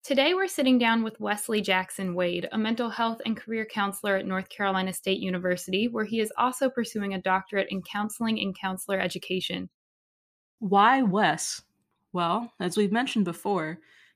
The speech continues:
Speaker 2: queer science is about more than just L G B T Q people in stem. Queer science is about making spaces welcoming for everyone, which includes discussing mental health and neurodiversity. Plus, there seems to be an overlap between queer experiences and those with attention issues,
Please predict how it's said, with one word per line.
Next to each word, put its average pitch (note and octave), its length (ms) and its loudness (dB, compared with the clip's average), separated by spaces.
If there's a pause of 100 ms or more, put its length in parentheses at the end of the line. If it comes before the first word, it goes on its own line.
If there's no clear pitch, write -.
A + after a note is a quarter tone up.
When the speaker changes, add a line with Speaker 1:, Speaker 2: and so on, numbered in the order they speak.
Speaker 2:
queer C#4+ 200 2
science F#3 520 0
is F3+ 40 0
about F#3 320 4
more G#3 380 4
than F3 160 4
just E3 320 -2
L E3+ 160 0
G F3 160 0
B E3+ 220 -2
T E3 180 -4
Q E3 300 -2
people D#3+ 380 -6
in F3 100 -6
stem. - 420 0 (540)
Queer B3+ 240 4
science F3 540 -2
is E3+ 120 -4
about E3+ 260 0
making G3 320 -2
spaces F3 480 0
welcoming E3 440 0
for - 160 -4
everyone, F#3+ 580 -2 (140)
which - 180 -2
includes F3 380 2
discussing F3 480 0
mental F#3 260 4
health F3 380 2
and A3 260 4
neurodiversity. G#3 720 0 (640)
Plus, D#4+ 440 0
there B3+ 260 -2
seems F4+ 480 0
to - 100 -4
be D4+ 200 2
an C#4 80 2
overlap A3+ 500 2
between F#3 300 0
queer G#3 240 2
experiences F#3 760 0
and D#3+ 160 -2
those F3 280 0
with E3 120 -6
attention F#3 440 -2
issues, - 480 -10